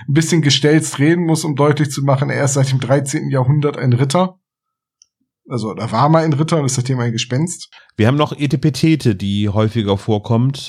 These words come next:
Speaker 2: äh, oder ein paar Mal vorkommt, häufiger auch nicht so. Aber ich finde das auch noch eine sehr, sehr markante Rolle. Also, weil, weil Christine, du hast gerade gesagt, dass es dort eher weniger weibliche Rollen gibt, das stimmt.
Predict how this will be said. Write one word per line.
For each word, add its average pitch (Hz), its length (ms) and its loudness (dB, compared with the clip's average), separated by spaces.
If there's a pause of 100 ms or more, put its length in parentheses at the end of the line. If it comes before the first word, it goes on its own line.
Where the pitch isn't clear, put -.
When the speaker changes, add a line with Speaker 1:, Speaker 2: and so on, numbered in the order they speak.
Speaker 2:
äh, 117 300 -4 (140)
oder 87 180 -6
ein 90 180 -4
paar 92 300 -2
Mal 95 240 0
vorkommt, 98 480 -8
häufiger 90 480 -10
auch 95 100 -8
nicht 95 220 -6
so. 95 260 -8 (540)
Aber 92 240 0
ich - 80 -4
finde 104 220 2
das 98 200 0
auch 101 160 2
noch 101 80 4
eine 95 220 2
sehr, 98 240 2
sehr 95 140 2
markante 98 480 0
Rolle. 85 480 0 (600)
Also, 90 220 -2 (180)
weil, 87 320 2
weil 87 120 0
Christine, 95 680 0
du 95 100 0
hast 92 140 0
gerade 90 220 0
gesagt, 92 340 0
dass 90 140 -2
es 87 160 -4
dort 90 240 0 (680)
eher 104 260 0
weniger 104 360 2
weibliche 104 360 0
Rollen 104 200 2
gibt, 104 160 -2
das 101 80 0
stimmt. 143 460 0